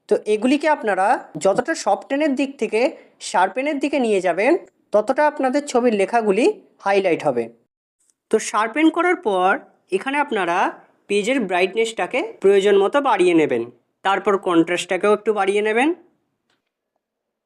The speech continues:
তো বন্ধুরা, দেখতে পাচ্ছেন যে ব্রাইটনেস আর কন্ট্রাস্টটাকে বাড়ানোর পর আমার ছবিটি পেজের সাথে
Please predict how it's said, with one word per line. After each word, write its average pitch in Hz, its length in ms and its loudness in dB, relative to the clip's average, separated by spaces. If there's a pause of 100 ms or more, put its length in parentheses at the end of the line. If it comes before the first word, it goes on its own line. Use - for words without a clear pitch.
(1800)
তো - 120 4
বন্ধুরা, 277 340 2
দেখতে 220 240 -2
পাচ্ছেন 277 260 0 (120)
যে 208 100 2 (640)
ব্রাইটনেস 226 460 -2 (100)
আর 302 60 -4 (140)
কন্ট্রাস্টটাকে 247 600 0 (120)
বাড়ানোর 240 360 0 (120)
পর 190 200 0 (460)
আমার 233 160 2 (120)
ছবিটি 220 400 0 (320)
পেজের 202 360 2
সাথে 214 220 -2